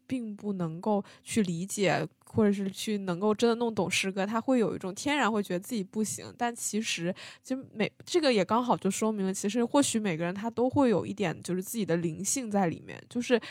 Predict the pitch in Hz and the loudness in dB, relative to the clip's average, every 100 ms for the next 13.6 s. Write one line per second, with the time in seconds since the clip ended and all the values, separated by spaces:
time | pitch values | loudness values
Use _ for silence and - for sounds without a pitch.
0 | - - 277 262 269 208 160 202 202 226 | -8 -4 0 2 2 2 -2 -4 -4 -6
1 | 254 202 165 220 214 175 - - 160 180 | -4 -2 2 2 2 -2 -2 -4 -2 0
2 | 165 180 - - - 190 165 - 277 269 | 0 -4 -10 6 8 8 4 0 2 4
3 | 247 285 339 277 202 170 185 185 170 - | 6 6 4 4 4 0 0 0 -2 -8
4 | - - - - _ 208 233 320 - - | -12 -12 -16 -20 _ 0 4 2 2 -8
5 | - 339 349 220 233 285 214 208 269 254 | 0 2 4 4 4 4 2 0 0 0
6 | 214 208 254 240 269 269 240 175 - 226 | 0 0 0 0 -2 0 0 0 0 0
7 | 226 240 180 165 233 214 - 170 190 190 | 0 0 -2 2 2 2 -2 -4 -4 -2
8 | 220 233 214 285 285 190 165 87 - - | -2 0 0 0 0 -2 -2 -4 -6 -4
9 | 262 247 - - 320 262 269 262 180 170 | -2 -2 -4 -2 -2 -2 0 2 2 4
10 | 269 285 254 - 262 277 262 262 349 302 | 2 2 -2 -2 -2 -2 -2 2 4 4
11 | 160 - - 240 269 302 214 175 208 226 | 2 -2 -4 -2 2 2 2 2 4 6
12 | 220 208 208 226 208 - - - - 262 | 4 2 0 2 0 -2 -18 -6 8 10
13 | 233 240 226 247 226 | 10 8 6 8 8